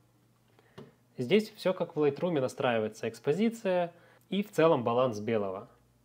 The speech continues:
Я бы для этой фотографии убрал немного экспозицию, буквально на минус ноль ноль пять. И добавил немножко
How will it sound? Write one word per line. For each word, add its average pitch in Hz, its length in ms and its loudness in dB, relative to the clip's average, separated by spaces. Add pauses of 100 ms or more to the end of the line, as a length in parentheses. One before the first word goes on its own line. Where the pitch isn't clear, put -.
(1400)
Я 147 140 4
бы 165 140 2
для 139 100 4
этой 135 160 0
фотографии 135 560 0
убрал 123 380 2
немного 117 420 0
экспозицию, 131 640 -6
буквально 117 460 -2
на 110 180 -2 (300)
минус 123 400 0
ноль 110 100 -2
ноль 107 160 -2
пять. 104 380 -8 (1600)
И 208 280 -2 (460)
добавил 131 380 2
немножко 120 680 -4